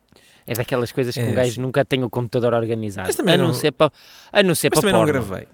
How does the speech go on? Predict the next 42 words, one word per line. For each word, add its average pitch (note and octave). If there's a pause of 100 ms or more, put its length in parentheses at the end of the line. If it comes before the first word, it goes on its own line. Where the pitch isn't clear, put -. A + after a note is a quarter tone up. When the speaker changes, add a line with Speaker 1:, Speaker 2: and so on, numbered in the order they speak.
(600)
Speaker 1:
Para E3+
porno, C#3
um C3+
gajo B2+
tem C3+
sempre B2+
o -
P B2
C -
organizado, A#2
tá G#2
numa G#2
pasta, G#2
<laughs> -
dentro G2+
de -
uma G#2
pasta, G#2+
de F#2+
uma G#2+
pasta G#2+
que -
Speaker 2:
Por E3
acaso, D#3+
Speaker 1:
diz, D#3+
Speaker 2:
o -
que F3
eu E3
acho D#3
que D#3+
tem, G#2
o, C#3
Speaker 1:
"Não A2+
Speaker 2:
o -
que B2
está -
Speaker 1:
mexer." D3
Speaker 2:
aqui D3
mais C#3
organizado B2+
é, B2
hum, B2